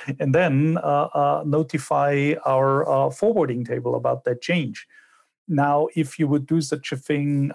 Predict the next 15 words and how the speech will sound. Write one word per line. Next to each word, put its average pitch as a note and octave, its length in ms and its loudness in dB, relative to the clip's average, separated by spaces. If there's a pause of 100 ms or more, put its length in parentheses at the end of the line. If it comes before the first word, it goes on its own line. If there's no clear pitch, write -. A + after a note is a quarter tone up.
on B2+ 400 0
B B2+ 160 -2
G - 220 -6
P, D3+ 580 0
you C#3+ 300 2
would D3+ 240 2
actually C3+ 880 2 (300)
combine C3+ 960 2 (280)
two G3+ 180 4
very E3+ 340 4
different, C#3 840 2
uh, - 40 -2
uh, C#3 340 2
paradigms B2 720 0
here. A2+ 240 -20